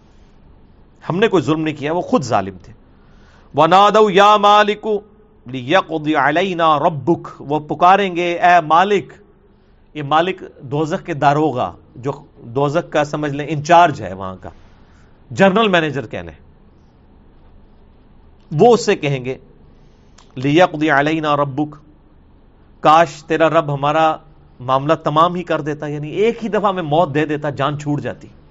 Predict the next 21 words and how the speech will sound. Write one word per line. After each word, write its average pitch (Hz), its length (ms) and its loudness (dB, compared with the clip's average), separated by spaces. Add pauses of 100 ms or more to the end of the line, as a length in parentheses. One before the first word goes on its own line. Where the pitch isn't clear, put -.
(600)
جو 123 60 -12
قرآن 135 220 -2
حکیم 151 300 -6
میں 151 100 2
آتا 147 140 -2
ہے 185 40 -6
نا، 196 60 -8
ایک 175 300 0
موت 165 360 -2
نہیں، 180 140 -12
آج 160 320 0
ہزاروں 185 420 4
موتیں 131 260 -6
مانگو۔ - 460 -20 (1080)
ثم 233 220 0
لا 220 200 6
يموت 247 420 2 (140)
فيها 269 400 4
ولا 165 240 6
يحيا، 117 360 -4 (680)
نہ 180 200 4